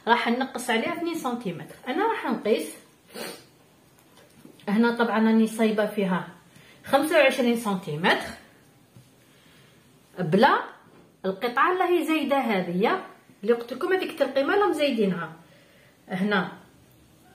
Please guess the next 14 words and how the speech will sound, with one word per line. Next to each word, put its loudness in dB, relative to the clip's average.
راهي 0
ستة 2
وعشرون، 2
هنا 0
يعني 2
اكو 0
على 6
بالكم 0
كل 2
ما 2
نقتربوا 2
من 4
القاعده 0
هنا -2